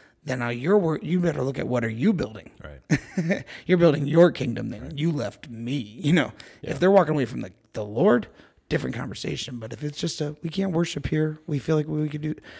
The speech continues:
Speaker 1: then, like, go.
Speaker 2: Yeah.
Speaker 1: It's okay, you know.
Speaker 3: Yeah, I think them ha-, I think as a pastor, you know, having the perspective, I think Joe had mentioned a little bit before we started, having the perspective that, um,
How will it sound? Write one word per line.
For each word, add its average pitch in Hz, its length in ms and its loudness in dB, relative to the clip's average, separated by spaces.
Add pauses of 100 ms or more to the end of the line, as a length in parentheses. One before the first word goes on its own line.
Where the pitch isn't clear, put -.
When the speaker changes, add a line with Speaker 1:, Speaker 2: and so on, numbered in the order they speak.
(440)
Speaker 1:
then, 135 260 -2 (680)
like, 123 240 -6
go. 160 340 2 (280)
Speaker 2:
Yeah. 87 100 -12 (100)
Speaker 1:
It's - 160 -6
okay, 143 320 0 (300)
you - 80 -6
know. - 160 -8 (560)
Speaker 3:
Yeah, 90 160 -6
I 92 60 -6
think 127 440 -4
them 101 200 -2
ha-, 90 120 -4 (220)
I 113 100 4
think 117 220 0
as 95 160 0
a 90 80 0
pastor, 104 600 -4 (180)
you - 100 -8
know, 98 100 -2
having 95 240 -4
the 90 80 -10
perspective, 90 500 -4
I 92 80 -2
think 92 200 -6
Joe 92 240 -2
had 90 100 -4
mentioned 92 300 -4
a 92 40 -4
little 92 140 -4
bit 85 220 -4
before 90 240 -8
we 85 80 -6
started, 90 420 -4
having 92 220 -6
the 87 60 -10
perspective 87 560 -8
that, 85 280 -4 (600)
um, 85 520 -8